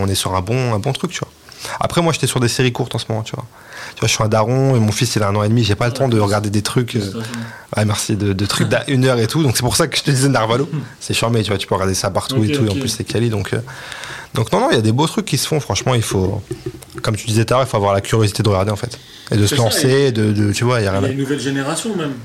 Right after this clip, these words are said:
Speaker 2: que ce
Speaker 1: Ouais.
Speaker 2: soit de, de journalistes, que ce soit
Speaker 1: De
Speaker 2: de,
Speaker 1: fou.
Speaker 2: de réalisateurs,
Speaker 1: C'est vrai.
Speaker 2: de scénaristes, d'acteurs, en fait,
Speaker 1: C'est vrai.
Speaker 2: et de tout, de tout, des techniciens, de cadreurs, de, de, de tout. Il y a, il y a une nouvelle génération, en fait, qui commence à arriver et ça donne envie d'y croire,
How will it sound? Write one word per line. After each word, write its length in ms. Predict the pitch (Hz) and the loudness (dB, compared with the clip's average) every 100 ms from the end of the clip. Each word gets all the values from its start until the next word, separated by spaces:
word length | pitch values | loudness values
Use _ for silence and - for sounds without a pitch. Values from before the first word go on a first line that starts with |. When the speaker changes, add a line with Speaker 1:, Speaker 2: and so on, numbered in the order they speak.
| - | -12
Speaker 2:
que 80 | - | -4
ce 120 | 139 | 2
Speaker 1:
Ouais. 340 | 165 185 143 92 | 4 4 4 2
Speaker 2:
soit 20 | |
de, 40 | 135 | -2
de 140 | 135 | -4
journalistes, 640 | 123 143 151 156 151 - | -4 -2 -2 -2 -4 -8
que 100 | - | -10
ce 120 | 123 135 | -8 -2
soit 120 | 123 | 0
Speaker 1:
De 40 | |
Speaker 2:
de, 40 | 131 | 0
Speaker 1:
fou. 220 | 135 131 | 0 -2
Speaker 2:
de 120 | 131 | -2
réalisateurs, 540 | 131 139 156 151 135 - | -4 -2 -2 -2 -2 0
Speaker 1:
C'est 80 | |
vrai. 180 | 110 - 214 | 0 0 -2
Speaker 2:
de 80 | 131 | -6
scénaristes, 600 | 135 151 151 151 151 117 | -6 -4 -2 -4 -6 -6
d'acteurs, 440 | 127 139 151 190 147 | -6 -6 -6 -6 -6
en 80 | |
fait, 180 | 139 180 | -8 -6
Speaker 1:
C'est 140 | - 117 | 0 0
vrai. 180 | 110 123 | 2 -2
Speaker 2:
et 200 | 120 120 - - - - - | -6 -12 -14 -14 -20 -20 -10
de 80 | 123 | -8
tout, 240 | 117 214 | -6 -4
de 80 | 147 | -4
tout, 140 | 135 170 | -6 -10
des 120 | 147 | -8
techniciens, 540 | 147 147 147 160 165 | -8 -6 -6 -6 -6
de 80 | 143 | -6
cadreurs, 600 | 120 139 135 143 156 143 | -6 -6 -6 -6 -6 -6
de, 100 | 135 | -8
de, 140 | 127 127 | -10 -10
de 140 | 135 | -12
tout. 240 | 135 - 202 | -12 -10 -8
Il 80 | 147 | -6
y 60 | |
a, 100 | 120 | -6
il 80 | 123 | -8
y 40 | 120 | -10
a 20 | 104 113 | -12 -12
une 80 | 131 | -10
nouvelle 260 | 170 180 156 | -8 -8 -6
génération, 640 | 151 151 143 147 - 190 | -6 -6 -6 -8 -10 -12
en 60 | 151 | -12
fait, 200 | 170 - | -14 -16
qui 100 | - | -14
commence 400 | 131 131 123 131 | -12 -10 -12 -10
à 100 | 127 | -10
arriver 720 | 127 127 160 156 123 120 117 | -10 -10 -6 -6 -6 -8 -8
et 40 | |
ça 140 | 113 117 | -8 -10
donne 160 | 127 | -10
envie 200 | 127 120 | -10 -10
d'y 120 | 117 117 | -12 -14
croire, 380 | - 165 143 | -10 -6 -2